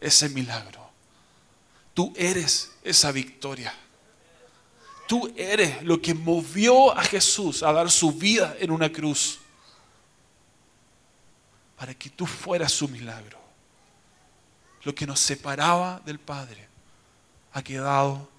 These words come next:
en esa cruz. Nuestra entrada al reino finalmente ya no es por obras, es por gracia. Jesús ha pagado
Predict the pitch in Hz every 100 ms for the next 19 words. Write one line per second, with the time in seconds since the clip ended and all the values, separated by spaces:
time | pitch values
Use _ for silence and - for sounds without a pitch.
0 | - - 131 127 - 127 - 117 110 -
1 | - - _ _ _ _ _ _ _ _
2 | _ 135 - 143 143 - 180 185 180 170
3 | 190 170 151 - 170 165 196 202 208 202
4 | 202 160 123 - _ _ _ - - 160
5 | 160 165 160 151 160 165 156 135 - -
6 | - _ _ _ _ - 143 - 143 131
7 | 135 143 - - - - _ _ - _
8 | _ - 143 - - - 226 220 - -
9 | 151 135 147 143 147 139 127